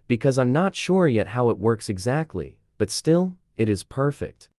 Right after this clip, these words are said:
The next feature is directed especially for players who like to spend money on the game.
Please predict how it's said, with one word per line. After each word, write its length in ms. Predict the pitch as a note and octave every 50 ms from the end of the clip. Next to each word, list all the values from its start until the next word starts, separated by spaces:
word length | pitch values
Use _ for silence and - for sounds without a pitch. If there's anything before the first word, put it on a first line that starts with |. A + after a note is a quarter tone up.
| _ _ _ -
The 100 | A#2 C3
next 380 | C3 C#3 F3+ A#3 - - - -
feature 420 | - G3 G#3+ - - C#3 B2 A2
is 140 | G#2 G2 -
directed 640 | A#2 A2 G#2 A#2+ C#3+ E3 - - G#2 F#2+ E2+ D#2 -
especially 640 | G#2 G2+ - - - D3+ E3 - - E3+ F3 F3+ F3+
for 180 | - - A#2
players 640 | - - - C#3+ D#3 E3 D#3 C3 B2+ C3+ C3+ - -
who 140 | A#2 A#2 A2+
like 260 | A#2 A#2+ B2 A#2+ -
to 80 | -
spend 400 | G#2+ - - - C3 B2+ A#2+ G#2+
money 340 | G#2+ C3 E3+ E3+ C3 G2 F#2
on 200 | F2 F2+ F#2 F#2
the 80 | F2+ F2+
game. 420 | F2+ A#2 C3+ C#3+ A2+ D#2+ A#1+ -